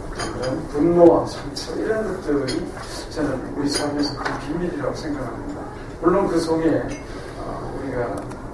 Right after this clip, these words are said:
물질도 있겠죠. 그래서 이러한 우리 삶의 어떤 비밀들을 시를 통해서 한번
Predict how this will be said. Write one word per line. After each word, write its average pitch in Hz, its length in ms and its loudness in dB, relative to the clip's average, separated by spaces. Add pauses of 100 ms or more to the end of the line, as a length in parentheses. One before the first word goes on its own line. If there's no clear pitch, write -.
(500)
물질도 - 420 0
있겠죠. - 480 -6 (640)
그래서 139 420 -2
이러한 160 260 8 (760)
우리 143 120 -2
삶의 165 380 4
어떤 - 240 0
비밀들을 160 720 -2
시를 - 320 -4
통해서 123 420 -6
한번 131 220 6